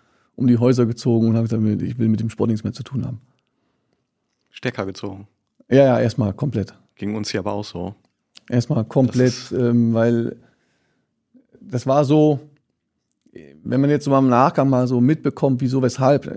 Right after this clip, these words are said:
Speaker 1: ist es alles
Speaker 2: Mhm.
Speaker 1: erklärbar, aber es war damals, du kriegst einen Tag vorher, telefonierst du und dir wird das und das und das erzählt und du bist voller Euphorie und am nächsten Tag liest du es im Videotext und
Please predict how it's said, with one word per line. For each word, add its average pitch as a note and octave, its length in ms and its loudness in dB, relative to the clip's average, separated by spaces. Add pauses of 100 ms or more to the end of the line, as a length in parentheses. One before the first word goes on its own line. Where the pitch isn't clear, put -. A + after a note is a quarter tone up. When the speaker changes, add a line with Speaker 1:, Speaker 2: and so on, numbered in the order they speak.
(140)
Speaker 1:
ist B2 120 -4
es A#2+ 140 -2
alles A#2+ 160 2
Speaker 2:
Mhm. A#2 40 -2
Speaker 1:
erklärbar, B2+ 440 0
aber G2+ 320 -4
es - 180 -16
war A2+ 120 -2
damals, C#3 600 -2 (760)
du A#2 80 -2
kriegst - 260 -4
einen - 80 -12
Tag D#3 180 2
vorher, D3 460 2
telefonierst D3 640 0
du F#3 200 2
und C3+ 420 -2 (380)
dir D3 360 -2
wird D3 160 2
das C#3 140 2
und D3 80 2
das C#3 160 0
und C3+ 80 2
das C#3+ 160 0
erzählt E3+ 460 2
und C3 80 2
du B2+ 80 2
bist B2 160 -4
voller D3 200 0
Euphorie D3+ 580 -2 (1080)
und C3+ 140 2
am C3 100 4
nächsten C#3+ 260 0
Tag C3+ 220 2
liest C#3 180 0
du C#3+ 40 2
es B2+ 80 -2
im A#2+ 140 2
Videotext B2+ 600 -2
und A2 440 -10